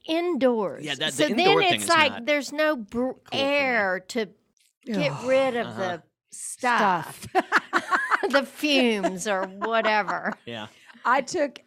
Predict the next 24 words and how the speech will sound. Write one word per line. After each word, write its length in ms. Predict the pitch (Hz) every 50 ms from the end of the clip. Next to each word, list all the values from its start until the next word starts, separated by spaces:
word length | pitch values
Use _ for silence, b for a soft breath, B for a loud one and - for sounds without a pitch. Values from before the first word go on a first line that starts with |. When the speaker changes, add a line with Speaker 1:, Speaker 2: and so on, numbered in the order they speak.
| _ _ -
Speaker 3:
Anna, 200 | 226 233 233 226
Bryn, 220 | - 226 226 214
and 100 | 208 185
Carter 300 | - 208 202 202 196 196
there 160 | 185 190 185
and 80 | 180 180
all 140 | 175 180 180
their 160 | 190 190 185
friends 420 | 185 - 180 180 180 190 175 - -
for 460 | - 180 175 170 170 165 160 151 - _ _ _ _ _ _ _ _ _ _ -
their 180 | 160 180 180 175
birthday, 500 | - 170 170 - - 175 170 165 165 -
and 180 | - 180 175 180
it 100 | 190 165
was 100 | 196 165
Speaker 1:
Uh-huh. 80 | 190 196
Speaker 3:
in 60 | 196
November, 400 | 180 170 156 175 180 175 165 165
so 140 | 160 - 185
it 60 | 170
was 120 | 165 165 -
freezing 560 | - _ _ 214 233 262 262 220 220 190 180
outside, 640 | 170 160 - - - 175 165 170 180 196 208 202 202
Speaker 1:
Uh-huh. 220 | 185 180 180 185